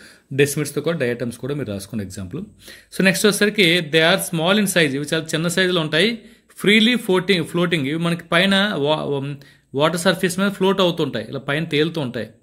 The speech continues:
And photosynthetic, ఇందువల్ల వీటిలో మనకి క్లోరోఫిల్, క్లోరోప్లాస్ట్ ఏదైతే ఉంటుందో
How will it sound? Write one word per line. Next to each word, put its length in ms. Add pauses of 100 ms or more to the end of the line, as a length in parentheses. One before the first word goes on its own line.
(460)
And 120 (100)
photosynthetic, 640 (140)
ఇందువల్ల 300
వీటిలో 300
మనకి 220
క్లోరోఫిల్, 600
క్లోరోప్లాస్ట్ 760
ఏదైతే 260
ఉంటుందో 360